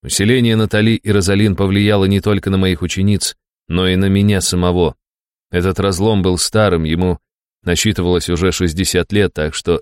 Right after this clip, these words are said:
энергии в кристалле скопилось много. И вся она прошла через меня, прежде чем попасть в источник учениц. Не могу сказать, что это смертельно, но ощущения были не самыми приятными.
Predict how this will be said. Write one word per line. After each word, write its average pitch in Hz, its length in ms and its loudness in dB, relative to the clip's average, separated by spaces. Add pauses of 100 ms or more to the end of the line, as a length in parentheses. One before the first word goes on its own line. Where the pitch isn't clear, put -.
энергии 92 480 0
в - 80 -12
кристалле 85 460 -2
скопилось 82 520 -4
много. 98 380 -2 (640)
И 87 120 -2
вся 113 280 2
она 110 160 0
прошла 104 380 0
через 98 300 0
меня, 98 340 2
прежде 92 400 -2
чем 95 200 -2
попасть 87 440 -2
в 92 80 0
источник 82 500 -6
учениц. 92 520 -2 (960)
Не 82 140 -2
могу 131 280 2
сказать, 123 380 0
что - 160 0
это 101 340 2
смертельно, 101 680 0
но 92 140 0
ощущения 92 580 0
были 92 240 0
не 92 120 0
самыми 85 540 0
приятными. 92 680 -4